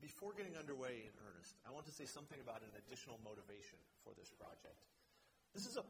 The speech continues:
puzzlement about what makes territorial loss such a bad thing itself. So, what's, what's so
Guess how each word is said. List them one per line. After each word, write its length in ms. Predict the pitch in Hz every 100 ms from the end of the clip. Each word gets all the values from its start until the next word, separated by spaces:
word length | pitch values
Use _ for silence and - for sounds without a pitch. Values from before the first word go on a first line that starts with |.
| -
puzzlement 400 | 165 165 143 120
about 240 | 120 113
what 160 | 139 -
makes 220 | 127 - -
territorial 560 | 127 120 117 107 101
loss 320 | 95 92 90 -
such 160 | 117
a 80 | 110 101
bad 160 | 101 101 -
thing 80 | 90 92
itself. 400 | - - 80 64 - - - - - - - -
So, 320 | 196 156 - 143
what's, 180 | 202 - - -
what's 160 | 156 -
so 240 | - 196